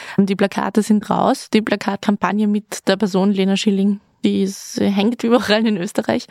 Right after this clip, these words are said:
Also das würde dann noch einmal ein interessanter Stunt werden, wie man dann Tom Waitz so schnell so bekannt macht, ja.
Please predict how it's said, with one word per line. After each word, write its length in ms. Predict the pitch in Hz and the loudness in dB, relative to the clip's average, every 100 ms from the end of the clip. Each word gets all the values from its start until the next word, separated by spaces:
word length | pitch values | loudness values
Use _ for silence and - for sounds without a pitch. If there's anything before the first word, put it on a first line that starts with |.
| - - - - - | -18 -18 -20 -16 -6
Also 160 | 202 | -4
das 220 | 202 202 208 | -2 -2 0
würde 220 | 202 202 | -2 0
dann 260 | 196 196 | 0 0
noch 140 | 190 190 | -2 0
einmal 240 | 190 190 | -2 -2
ein 180 | 190 - | -2 -2
interessanter 460 | 196 190 190 185 185 | -2 -2 -2 -2 -4
Stunt 360 | - 185 190 | -2 -2 0
werden, 300 | 190 180 196 | 0 0 0
wie 100 | 190 | 0
man 120 | 185 | -2
dann 240 | 185 185 175 - - - - - | 0 -2 -4 -8 -20 -20 -20 -12
Tom 200 | - 160 | -4 0
Waitz 320 | 165 165 - - | 0 0 -4 -2
so 140 | 160 | -2
schnell 460 | - 180 170 170 151 _ | 0 -2 0 -4 -6 _
so 200 | - 170 | -2 0
bekannt 420 | 170 - 175 170 | 0 -2 -4 -2
macht, 260 | 180 165 - | -4 -4 -4
ja. 120 | 185 | -4